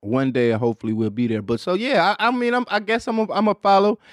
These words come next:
Yeah, that's who I be kicking ass with, Sebastian.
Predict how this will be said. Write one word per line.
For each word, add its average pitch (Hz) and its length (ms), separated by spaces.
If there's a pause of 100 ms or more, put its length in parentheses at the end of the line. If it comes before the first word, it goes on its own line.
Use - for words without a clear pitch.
Yeah, 180 120
that's 214 160
who 254 80
I 233 40
be 220 120
kicking 247 400
ass 240 300
with, 139 180
Sebastian. 196 720